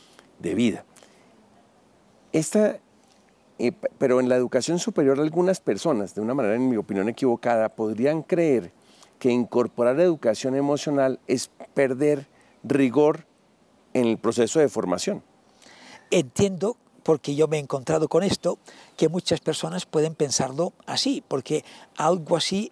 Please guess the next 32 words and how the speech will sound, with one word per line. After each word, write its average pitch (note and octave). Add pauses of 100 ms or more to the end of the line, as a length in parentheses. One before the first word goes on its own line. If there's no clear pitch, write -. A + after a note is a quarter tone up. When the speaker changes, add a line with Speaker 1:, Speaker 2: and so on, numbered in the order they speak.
Speaker 2:
me D#3
dijeron F3
cuando D3+
yo D3+
empecé D3
a E3
dedicarme D3 (380)
a C#3+
la D3
educación C#3+
emocional E3 (320)
a -
principios D3+
de G3
los C#3
años D3+ (200)
noventa. C3+ (640)
Pero G#3
yo A3+
creo G3+
que F3+
esto -
es F3+
perder D3
de D3
vista - (560)
el E3+
desarrollo D#3+ (220)
integral C3+ (140)
de D3+
la C#3
persona. -